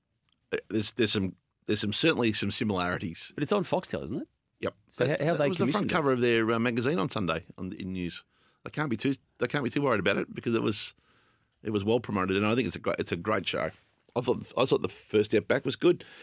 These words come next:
Speaker 1: One thing about all the shows going off, Damo, for eighteen months, two years in covid is the writers have had a chance to have a really good think about where next. The quality of some of the return shows, I think, 'cause I would imagine, don't
Speaker 2: Are they,
Speaker 1: know.
Speaker 2: are they factoring covid into their storylines?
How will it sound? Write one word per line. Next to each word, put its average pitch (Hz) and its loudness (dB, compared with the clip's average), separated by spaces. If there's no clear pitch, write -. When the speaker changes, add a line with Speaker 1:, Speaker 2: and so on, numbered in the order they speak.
Speaker 1:
One 202 4
thing 220 6
about 175 6
all 160 6
the 156 8
shows 156 4
going 139 4
off, 131 2
Damo, 101 2
for 107 0
eighteen 98 4
months, 98 0
two 101 2
years 101 2
in 95 0
covid 98 2
is 90 2
the 104 4
writers 127 4
have 107 0
had 143 2
a 95 -2
chance 104 0
to 113 -6
have 95 0
a 95 2
really 107 4
good 90 -4
think 101 -4
about 95 2
where 95 0
next. - -6
The - -4
quality 143 4
of 104 2
some 113 4
of 110 4
the 98 2
return 95 0
shows, 98 2
I 98 2
think, - -4
'cause 123 0
I 131 6
would 135 6
imagine, 120 2
don't 107 0
Speaker 2:
Are - 0
they, 117 4
Speaker 1:
know. 143 4
Speaker 2:
are - 2
they 123 4
factoring 127 0
covid 98 0
into 95 2
their 90 2
storylines? 104 -4